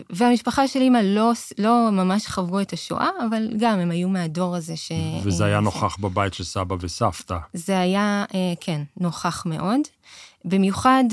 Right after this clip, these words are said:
Speaker 1: אה, אצל ההורים של אבא שלי. אה, במיוחד סבא שלו, שסיפור ה-, השואה שלו הוא ממש, אה, ככה סיפור מאוד, אה, מעניין, אבל זה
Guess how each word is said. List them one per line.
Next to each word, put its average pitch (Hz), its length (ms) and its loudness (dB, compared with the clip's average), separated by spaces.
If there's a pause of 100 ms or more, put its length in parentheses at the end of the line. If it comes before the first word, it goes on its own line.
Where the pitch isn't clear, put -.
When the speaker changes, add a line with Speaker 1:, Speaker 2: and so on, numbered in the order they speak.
(120)
Speaker 1:
אה, 202 340 2
אצל 190 200 -2
ההורים 185 280 2
של 185 240 -2 (100)
אבא 175 280 0
שלי. 160 340 -8 (460)
אה, 170 60 -4 (240)
במיוחד 180 420 0
סבא 180 320 0
שלו, 151 300 -6
שסיפור 190 1040 -2
ה-, 170 420 2
השואה 170 480 -4
שלו 180 200 -4
הוא 165 140 -2
ממש, 160 440 -4
אה, 156 320 -6 (380)
ככה 160 460 -4
סיפור 175 400 -4
מאוד, 156 300 -2
אה, 156 320 -4
מעניין, - 380 -6
אבל 202 120 -6
זה 180 300 -6